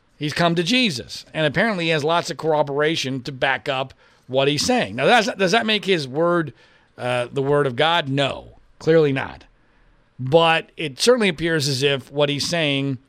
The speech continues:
has a lot of corroboration. And I believe that the most amazing thing that we've learned from Cohen is that in June of two thousand sixteen, Donald Trump was still attempting to broker a deal with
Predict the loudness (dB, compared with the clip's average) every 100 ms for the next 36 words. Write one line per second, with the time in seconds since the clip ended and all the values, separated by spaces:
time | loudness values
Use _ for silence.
0 | _ _ _ _ -2 0 2 0 -2 -2
1 | -2 0 0 0 0 -2 -4 -4 -8 _
2 | _ _ _ _ -2 2 2 0 -4 -10
3 | -18 -8 2 4 4 0 -4 -4 -6 -6
4 | -2 -2 -2 -2 0 0 0 0 0 -2
5 | -2 -8 -8 -4 -2 -2 0 0 -2 -2
6 | 0 0 -2 -4 -8 -20 _ _ -2 0
7 | 4 2 2 -4 -2 -2 -2 -2 0 2
8 | 0 -4 -4 -6 -4 -4 -4 -4 -8 -10
9 | _ _ _ _ 0 2 2 0 -2 0
10 | -2 -2 -4 0 2 2 0 -4 -8 _
11 | _ _ _ _ _ -12 0 0 0 -2
12 | -4 -4 -8 _ _ _ _ _ -6 2
13 | 4 4 2 -2 -2 -2 0 0 -2 -4
14 | -4 -4